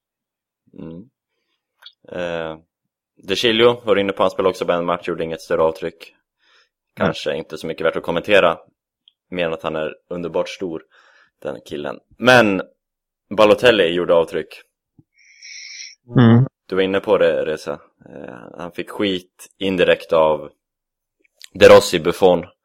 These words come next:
Speaker 1: Eh, han ska ha bråkat med Bonucci, De Rossi i omklädningsrummet. Han ska ha skrikit på Prandelli. Han ska ha bett om ursäkt till Prandelli på planet, eh,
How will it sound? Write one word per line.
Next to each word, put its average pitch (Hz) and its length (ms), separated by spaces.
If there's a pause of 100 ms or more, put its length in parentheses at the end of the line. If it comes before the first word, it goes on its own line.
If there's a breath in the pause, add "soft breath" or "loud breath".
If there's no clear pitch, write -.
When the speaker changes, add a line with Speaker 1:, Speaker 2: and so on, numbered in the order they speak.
(560 soft breath)
Speaker 1:
Eh, 67 160
han 85 120
ska 98 160
ha 95 80
bråkat 92 560
med 87 320
Bonucci, 98 420
De 90 120
Rossi 90 260
i 90 40
omklädningsrummet. 87 640
Han 85 100
ska - 120
ha 80 60
skrikit 92 540
på 90 100
Prandelli. 87 680 (680 soft breath)
Han 87 100
ska - 160
ha 90 60
bett 87 140
om 98 100
ursäkt - 520
till 95 140
Prandelli 87 380
på 85 100
planet, 85 500 (400)
eh, - 140